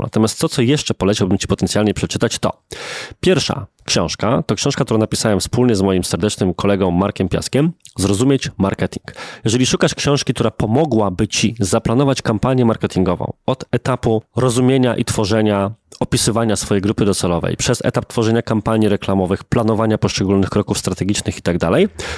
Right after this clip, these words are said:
to Zrozumieć marketing jest taką książką, którą napisaliśmy wspólnie z Markiem, bo zauważyliśmy, że czegoś takiego kierowanego pod M S P po prostu na rynku nie ma. Na początku wydaliśmy ją sobie sami,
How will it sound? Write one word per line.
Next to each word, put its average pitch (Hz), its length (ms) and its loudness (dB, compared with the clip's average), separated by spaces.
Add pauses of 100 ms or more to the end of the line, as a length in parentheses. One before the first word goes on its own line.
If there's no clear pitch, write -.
to 123 200 0
Zrozumieć 120 440 2
marketing 120 400 0
jest 101 120 0
taką 110 240 -2
książką, 113 440 -2
którą 117 160 0
napisaliśmy 110 520 0
wspólnie 98 300 0
z 87 80 -2
Markiem, 120 460 0
bo 110 120 0
zauważyliśmy, 104 680 2 (240)
że - 100 -6
czegoś 160 240 0
takiego 101 340 0
kierowanego 107 480 0
pod - 240 -4
M 127 140 2
S 135 120 0
P 151 260 0 (340)
po 165 120 0
prostu 131 320 0
na 117 100 4
rynku 107 260 2
nie 113 120 4
ma. 120 180 2 (460)
Na - 60 0
początku 143 360 0
wydaliśmy 104 400 2
ją 92 100 2
sobie 90 240 0
sami, 170 380 4